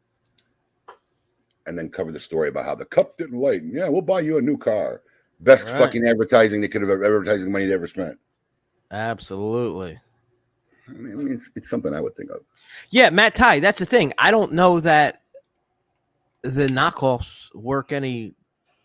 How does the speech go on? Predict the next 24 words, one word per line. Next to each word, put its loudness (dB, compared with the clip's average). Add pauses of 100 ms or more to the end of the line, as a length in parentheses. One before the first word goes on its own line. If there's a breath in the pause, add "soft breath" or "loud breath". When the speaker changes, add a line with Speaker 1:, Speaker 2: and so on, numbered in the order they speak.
(480)
Speaker 2:
less -4
than -6
a -12
damn -8
Stanley -8
Cup -8
or -6
any -4
other -4
damn -10 (560)
thermal -4
tumbler -6
that -8
came -8
before -6
Stanley. -10 (680 soft breath)
But, -2 (600)
you -12
know, -12 (880)
they -14
got -8
the -6
marketing -4
craze. -14